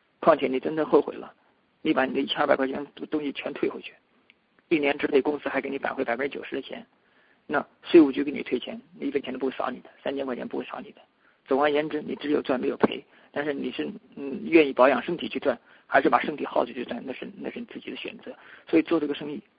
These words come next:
只赚不赔，这是第一个层次。所以我认为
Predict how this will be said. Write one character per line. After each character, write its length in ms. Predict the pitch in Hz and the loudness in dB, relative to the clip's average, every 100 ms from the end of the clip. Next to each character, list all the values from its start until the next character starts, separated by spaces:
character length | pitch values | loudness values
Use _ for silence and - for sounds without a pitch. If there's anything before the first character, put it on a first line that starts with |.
| _ | _
只 240 | - 123 - | -10 -10 -2
赚 240 | 165 - _ _ | 0 0 _ _
不 80 | - | -2
赔， 200 | - - - _ _ _ _ _ _ _ _ | 0 -6 -14 _ _ _ _ _ _ _ _
这 80 | - | 0
是 100 | 147 | 0
第 160 | - 156 | 4 4
一 40 | |
个 80 | - | 4
层 160 | - - | -2 -12
次。 180 | - - _ _ 165 - _ _ _ _ _ _ | -18 -20 _ _ -6 -6 _ _ _ _ _ _
所 120 | - | 6
以 100 | 170 | 6
我 180 | - 107 | 6 2
认 200 | 143 135 | 2 2
为 140 | 120 | -2